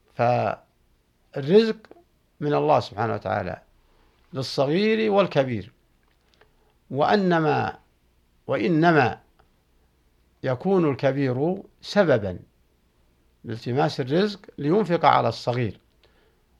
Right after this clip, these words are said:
وقد يكون هذا الصغير سببا لرزق الكبير، فالله جل وعلا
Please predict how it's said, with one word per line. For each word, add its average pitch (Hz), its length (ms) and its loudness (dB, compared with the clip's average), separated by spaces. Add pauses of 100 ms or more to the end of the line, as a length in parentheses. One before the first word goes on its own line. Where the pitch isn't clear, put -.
(100)
وقد 190 280 2
يكون 214 320 2
هذا 208 240 6
الصغير 190 640 0 (460)
سببا 185 720 2 (160)
لرزق 143 460 -2
الكبير، 123 600 -2 (1120)
فالله 175 420 4
جل 135 240 0
وعلا 123 520 0